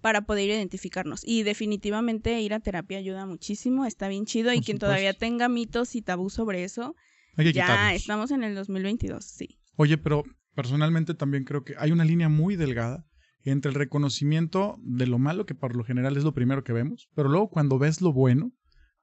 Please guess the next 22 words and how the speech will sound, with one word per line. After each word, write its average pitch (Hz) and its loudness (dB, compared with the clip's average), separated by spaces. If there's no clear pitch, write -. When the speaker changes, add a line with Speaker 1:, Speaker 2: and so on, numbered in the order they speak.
Speaker 2:
pienso 147 0
yo 143 0
y 143 0
le 135 0
hago 131 0
la 131 0
pregunta 123 0
a - -2
la 127 0
psicóloga, 131 -4
¿no 156 2
hay 185 4
una 202 2
línea 190 4
muy 185 2
delgada 165 0
entre 156 -2
luego 147 0
caer 139 -2
en 156 0
el 123 0
ego? 127 -4